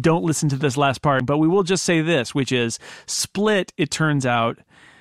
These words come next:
is related to Unbreakable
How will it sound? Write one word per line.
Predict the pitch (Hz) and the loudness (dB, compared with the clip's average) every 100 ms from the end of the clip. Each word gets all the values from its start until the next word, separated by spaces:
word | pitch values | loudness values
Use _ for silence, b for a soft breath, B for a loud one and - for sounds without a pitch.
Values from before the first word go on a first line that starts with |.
| b b - | b b 2
is | 170 160 | 2 2
related | 143 147 147 151 170 220 190 | 0 0 2 2 2 0 -2
to | 208 - | -2 0
Unbreakable | 175 165 180 214 139 117 107 143 | 0 2 0 0 -2 -2 -2 -4